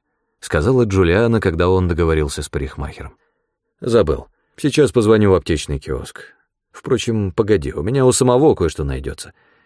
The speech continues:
Нимбутал или еще какая-то чертовщина".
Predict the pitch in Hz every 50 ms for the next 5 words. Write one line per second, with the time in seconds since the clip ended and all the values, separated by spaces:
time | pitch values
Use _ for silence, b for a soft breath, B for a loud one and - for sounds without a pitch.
0 | _ _ - 143 160 131 117 120 117 - - 165 151 123 101 90 85 98 120 117
1 | 113 113 113 107 107 123 113 95 - 135 117 98 101 92 - 92 82 - 78 -
2 | - 78 - - 73 - - - 71 71 -